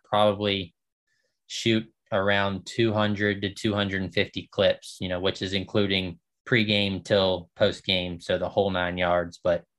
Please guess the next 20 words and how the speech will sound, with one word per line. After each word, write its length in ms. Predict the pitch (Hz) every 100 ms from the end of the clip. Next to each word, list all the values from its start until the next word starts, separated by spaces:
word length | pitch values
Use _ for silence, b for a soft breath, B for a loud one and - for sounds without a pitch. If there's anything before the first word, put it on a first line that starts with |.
| b b b b -
yeah, 200 | 92 90
it 120 | 101
definitely 400 | 117 113 120 101
takes 260 | 104 98 87
a 40 |
long 300 | 92 92 90
time, 360 | 87 95 90 90
especially 680 | 92 - 131 - 117 110 - _ -
if 180 | 101 107
you 160 | 101
are 140 | 101 107
labeling 500 | 101 98 95 98 98
and 100 | 92
you 80 | 95
wanna 220 | 98 92
label 360 | 95 92 95 92
it 120 | - _ -
correctly 540 | 104 117 110 104 95
so 160 | - 92
that 240 | 92 90